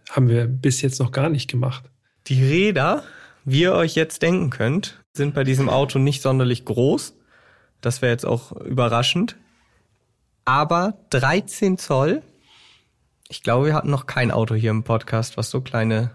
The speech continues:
Speaker 2: Räder hatte.
Speaker 1: Nee, ich glaube auch. Dreizehn Zöller, hundertfünfundvierziger Breite der Reifen und achtziger Querschnitt.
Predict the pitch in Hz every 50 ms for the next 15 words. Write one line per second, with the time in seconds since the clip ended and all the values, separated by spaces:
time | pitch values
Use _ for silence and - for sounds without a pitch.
0 | - _ 147 127 113 113 110 107 110 117 110 - - 127 - 175 143 131 131 131
1 | 127 131 131 147 127 131 156 143 127 - - - - 135 143 160 302 294 - -
2 | 220 220 202 - - - 214 214 226 240 254 277 294 - _ _ _ _ _ _
3 | _ _ _ _ _ _ _ _ _ - - - 226 254 254 233 - - - -
4 | 196 185 180 175 160 - - - 180 202 202 202 - - 196 185 202 202 208 226
5 | 240 254 247 - - _ _ _ _ _ _ _ _ _ _ _ _ _ _ -
6 | 139 123 127 139 143 170 170 - 220 233 247 254 262 - - _ - - 143 127
7 | 131 139 151 170 170 - 208 214 202 - - - - - - _ _ - 139 131
8 | 127 - - 185 190 - - - - - - 208 196 190 196 - - 196 175 151
9 | - - 156 143 - - - -